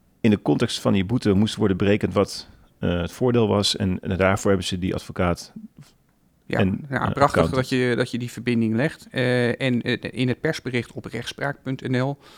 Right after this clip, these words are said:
Speaker 2: van, eh, zesentwintig oktober,
Speaker 1: Ja.
Speaker 2: daar staat inderdaad als kop, eh, boetes geschrapt, eh, en wat toelichting.
Speaker 1: Mhm.
Speaker 2: En wat wij nog niet hebben genoemd, eh, en dat intrigeert mij toch wel, is dat het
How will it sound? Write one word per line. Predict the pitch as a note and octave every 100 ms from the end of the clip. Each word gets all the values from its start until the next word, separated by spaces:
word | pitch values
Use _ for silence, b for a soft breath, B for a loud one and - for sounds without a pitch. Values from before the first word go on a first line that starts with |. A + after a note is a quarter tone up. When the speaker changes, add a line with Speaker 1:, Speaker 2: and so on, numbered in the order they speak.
| B B B B
Speaker 2:
van, | - B2+ A#2
eh, | A2+ A2 A2
zesentwintig | B2 C3 A#2 A2+ -
oktober, | - B2 C#3+ D#3 D#3
Speaker 1:
Ja. | A2
Speaker 2:
daar | B2+
staat | - C3 B2+
inderdaad | A#2+ A#2+ A#2 A2+
als | A2+
kop, | - A#2+ -
eh, | A2+ A2
boetes | B2 D3 B2 - - _ _ _ _
geschrapt, | - B2 B2+ D3+ - - _ -
eh, | B2 A#2+ A#2 A2+ -
en | A#2+ A#2 b b b b b b b b
wat | B2+ B2+
toelichting. | E3+ D#3+ A#2+ - B2 D#3+ -
Speaker 1:
Mhm. | G#2+
Speaker 2:
En | C3 C3
wat | C3+
wij | C#3+
nog | C3
niet | C3+ F3
hebben | D#3+ C3+
genoemd, | B2 C3+ E3 - B B B B -
eh, | B2+ B2+ B2+
en | B2+ -
dat | - D3
intrigeert | E3+ D3+ C3 D#3 F3
mij | C3
toch | - A2+
wel, | A2+ B2 E3+ b b b b
is | - C3 -
dat | C3+ B2+ -
het | B2 B2